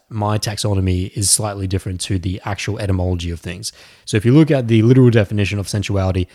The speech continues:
it is the pursuit of the five different pleasures, particularly when it comes to physical sexual experience. However, when I think of the word sensuality, I think of that as something a little bit more pure, a little bit more spiritual, and I attach a little more spirituality to it.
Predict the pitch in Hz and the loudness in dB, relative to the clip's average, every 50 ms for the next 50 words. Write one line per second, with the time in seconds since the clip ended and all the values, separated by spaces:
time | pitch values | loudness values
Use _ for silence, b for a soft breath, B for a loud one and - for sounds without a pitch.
0 | b b b b - 104 101 92 92 - - - - - - 113 113 117 110 98 | b b b b -2 -2 0 -2 -2 0 0 0 2 4 4 4 4 2 -2 -8
1 | 95 - 110 98 98 92 - - 104 92 - - 127 131 123 135 127 107 - - | -6 -6 -4 -4 -4 -6 -6 -8 -10 -6 -2 2 2 2 2 2 0 -2 -4 -8
2 | - - - 135 123 - 131 120 117 117 113 104 107 101 98 - 107 101 - - | -8 -4 -2 -2 0 0 2 2 4 4 4 2 2 -2 -2 -2 -2 -2 -4 -4
3 | - - - 113 101 101 - 107 98 87 - - 101 90 - - 95 92 87 - | -8 -4 -2 0 0 0 -2 -2 -2 -2 -2 -2 -2 -2 -2 -2 0 0 0 -2
4 | _ B B B B B - - - - 113 104 101 92 85 - - _ _ _ | _ B B B B B -8 -6 -2 2 2 2 2 0 -4 -10 -14 _ _ _
5 | _ _ _ _ _ _ _ _ _ _ _ _ _ b b b b b b - | _ _ _ _ _ _ _ _ _ _ _ _ _ b b b b b b -2
6 | 120 127 127 117 127 123 120 127 123 127 120 123 135 143 147 147 147 143 139 - | 0 2 4 4 4 4 4 2 2 2 0 -2 -4 -2 -2 -2 -2 -4 -4 -6
7 | - _ _ _ _ _ _ _ _ _ _ _ _ - - 139 120 104 101 95 | -12 _ _ _ _ _ _ _ _ _ _ _ _ -4 0 0 0 0 0 -2
8 | 92 101 95 95 95 92 92 - 110 92 - - 98 90 87 87 85 92 90 87 | -2 -2 -2 0 0 0 0 0 -2 -2 -4 -4 -8 -8 -8 -8 -8 -8 -8 -8
9 | _ _ _ _ _ _ _ _ _ _ _ _ _ - - - - 175 170 160 | _ _ _ _ _ _ _ _ _ _ _ _ _ -16 -8 -6 -4 -2 -2 -2
10 | 156 139 123 113 - 131 120 117 110 107 107 113 110 107 120 113 110 104 98 - | -4 -4 -4 -2 -2 -2 0 0 2 4 4 4 4 2 2 2 2 0 0 0
11 | - 110 101 101 98 98 98 98 92 104 98 98 92 - - - 98 90 90 - | 0 0 0 0 0 0 -2 0 0 0 0 0 -2 -2 -2 -4 -4 -4 -4 -4
12 | - 87 85 - 135 107 104 101 104 101 - - - 127 131 123 - 127 104 98 | -8 -10 -10 -6 -4 -2 0 0 0 -2 -2 -2 -4 -6 -6 -4 -4 -2 0 2
13 | 98 98 95 - - 113 98 92 - 107 101 92 92 87 87 85 - - 104 92 | 2 2 0 -2 -2 -4 -4 -2 -2 -2 -2 -2 -2 -4 -6 -6 -4 -4 -4 -4
14 | 85 - | -4 -6